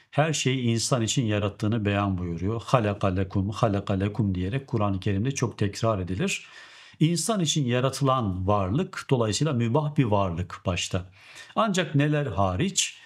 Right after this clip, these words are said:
Haram ve mekruh kılınanlar hariç. Haram ve mekruh kılınanların dışında bütün varlık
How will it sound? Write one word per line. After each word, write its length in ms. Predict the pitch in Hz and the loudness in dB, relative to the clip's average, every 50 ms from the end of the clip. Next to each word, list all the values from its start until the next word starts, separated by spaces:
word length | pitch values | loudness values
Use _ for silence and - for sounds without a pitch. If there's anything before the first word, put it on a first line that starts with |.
| - - _ | -20 -20 _
Haram 460 | - - 120 120 143 175 202 202 170 | 0 0 2 2 2 0 0 0 0
ve 80 | 160 | 0
mekruh 460 | 135 117 123 120 - - 170 156 147 - | 2 0 0 -2 0 0 0 0 0 2
kılınanlar 580 | - 131 120 117 110 107 104 101 98 95 87 | 2 2 4 4 2 2 2 2 2 0 0
hariç. 680 | 73 85 85 80 73 76 - - - - - - - - _ _ _ _ - - - - _ | -2 -6 -6 -6 -8 -10 -8 -6 -6 -6 -6 -8 -12 -18 _ _ _ _ -20 -20 -20 -20 _
Haram 400 | - - 123 139 170 175 170 139 | 2 2 4 4 4 2 0 0
ve 80 | 117 104 | 2 2
mekruh 440 | 110 131 143 139 - 139 110 95 | 2 0 0 0 0 0 0 2
kılınanların 720 | - 143 127 123 123 120 110 104 98 95 92 90 92 110 123 | 2 2 2 4 2 2 2 2 2 2 0 0 0 0 0
dışında 540 | 143 143 - 110 98 90 127 143 139 113 110 | 0 0 0 0 0 0 0 0 0 -2 -4
bütün 400 | 98 - - 185 175 139 98 87 | -4 0 0 0 2 2 2 2
varlık 600 | 98 107 110 101 90 104 151 175 - - - - | 2 2 2 0 0 0 0 -2 -2 -6 -12 -18